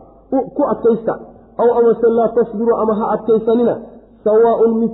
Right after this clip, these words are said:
jin ah oo siman weeye, calaykum dushiinna. Innamaa tujzawna, waa uun laydinku abaalmarin, maa shaygii kuntum aad ahaydeen tacmaluuna, kuwa sameeye. Saasuu Ilaahi subxaanahu wa tacaala ku odhanaya. Haddaa la kari laayay. Maalinta ay dhacaysay cadaabka Rabbi uu imaanayo,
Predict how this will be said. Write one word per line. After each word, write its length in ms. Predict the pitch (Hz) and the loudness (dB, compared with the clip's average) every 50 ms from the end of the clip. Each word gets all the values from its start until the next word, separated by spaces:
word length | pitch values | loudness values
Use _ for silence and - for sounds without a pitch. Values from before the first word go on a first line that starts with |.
| - - | -6 -6
jin 200 | - 262 254 240 | -4 -4 -2 -2
ah 140 | 202 208 214 | -2 -4 -2
oo 180 | 185 220 220 208 | 0 0 0 0
siman 300 | 214 - 226 233 277 285 262 | -2 -4 -4 -4 -2 0 2
weeye, 240 | 226 190 151 131 - - - - | 2 2 2 2 -2 -6 -12 -12
calaykum 400 | - 165 208 240 233 180 190 208 185 | -6 -2 0 0 0 0 0 -2 -4
dushiinna. 360 | 185 - - 147 117 101 - - - - - - _ _ | -4 -6 -6 -6 -8 -8 -8 -12 -18 -20 -20 -20 _ _
Innamaa 360 | - 226 233 233 226 226 220 | -2 2 2 2 4 2 2
tujzawna, 460 | 226 233 233 190 185 202 226 226 226 | 0 -2 -4 -4 -2 0 2 4 4
waa 140 | 226 226 220 | 4 2 2
uun 140 | 220 226 226 | 2 2 2
laydinku 280 | 226 226 214 214 208 247 | 0 0 -2 -2 -2 -2
abaalmarin, 500 | 240 202 226 226 226 226 220 226 233 220 - - - - - - - - | 0 0 0 0 0 0 0 0 0 -2 -4 -8 -18 -20 -20 -20 -16 -10
maa 260 | 185 202 233 233 208 | -6 -2 -2 -2 0
shaygii 280 | 196 233 226 220 220 220 | 0 0 0 0 -2 -2
kuntum 280 | 220 233 226 226 220 220 | -2 -2 -2 -2 0 0
aad 100 | 220 220 | 0 2
ahaydeen 240 | 220 208 214 202 180 | 2 2 2 2 0
tacmaluuna, 420 | 220 202 - 202 196 190 185 180 | 0 -2 -2 -2 -2 0 0 -2
kuwa 180 | - 165 175 165 | 0 -2 -2 -2
sameeye. 340 | 165 160 139 135 131 127 120 - - - - - _ _ | -2 -2 -2 -2 -2 -4 -4 -8 -12 -18 -20 -20 _ _
Saasuu 280 | _ 160 170 156 160 | _ -4 -4 -2 0
Ilaahi 160 | 170 165 156 127 | 0 0 0 0
subxaanahu 220 | 151 139 147 156 | -2 -2 -2 -2
wa 60 | 143 | -2
tacaala 240 | 139 143 143 135 131 127 | -2 -2 -2 -2 -4 -2
ku 100 | - 131 | -2 -2
odhanaya. 300 | 120 117 110 104 104 - - - - _ _ _ | -2 -2 -4 -6 -8 -10 -16 -20 -20 _ _ _
Haddaa 220 | - - 165 185 185 | -16 -6 -2 0 2
la 100 | 175 165 | 2 2
kari 180 | - 202 180 | 2 0 2
laayay. 280 | 185 180 160 135 107 - - - - - - - _ _ _ _ _ _ _ _ _ _ _ _ _ _ _ _ | 2 2 2 2 0 -2 -8 -14 -20 -20 -20 -20 _ _ _ _ _ _ _ _ _ _ _ _ _ _ _ _
Maalinta 460 | - 185 202 220 247 254 240 - - 226 | -6 -2 0 2 2 2 2 2 2 2
ay 140 | 202 208 - | 2 0 0
dhacaysay 480 | 208 240 - - 214 208 208 208 233 | 0 -2 -2 0 0 0 0 0 0
cadaabka 440 | 202 - 190 208 240 226 208 - 208 208 | 0 0 0 0 0 0 0 0 -2 -2
Rabbi 220 | 202 214 190 214 | -2 -2 -2 -4
uu 180 | 202 214 214 185 | -4 -4 -4 -2
imaanayo, 460 | 214 214 233 233 233 226 196 151 117 | -2 -2 0 0 2 2 2 2 2